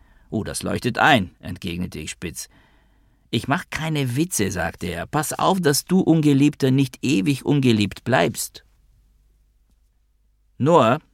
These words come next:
der später nicht mehr viel klüger werden würde, war sehr klug für sein Alter. Vielleicht konnte er also auch Dinge sehen, die erst kommen sollten. „Willst du doch noch nach Oxford gehen, Liebling?“,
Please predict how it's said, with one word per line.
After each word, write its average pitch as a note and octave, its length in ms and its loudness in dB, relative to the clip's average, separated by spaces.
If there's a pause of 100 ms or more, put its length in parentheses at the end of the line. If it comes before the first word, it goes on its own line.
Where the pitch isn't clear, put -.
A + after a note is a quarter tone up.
(140)
der A2 140 -4
später A2+ 340 -4
nicht A#2+ 220 0
mehr G2 140 -2
viel F#2+ 180 -4
klüger F#2 320 -4
werden F2+ 300 -4
würde, G#2+ 440 0
war G2+ 160 -2
sehr G2 320 -2
klug - 280 -10
für D2+ 120 -14
sein B1 240 -12
Alter. B1 380 -14 (760)
Vielleicht B2 380 2
konnte A#2 240 2
er F#2 80 2
also G2+ 200 -4
auch G2 120 -6
Dinge G2+ 320 0
sehen, G2 400 2
die F#2 260 -2
erst - 280 -6
kommen G2 260 -2
sollten. - 440 -12 (880)
„Willst A#2+ 240 0
du B2+ 60 2
doch E3+ 240 4
noch C3+ 180 2
nach F#2+ 180 -2
Oxford D#2+ 400 -8
gehen, D2 220 -8
Liebling?“, C3 500 -2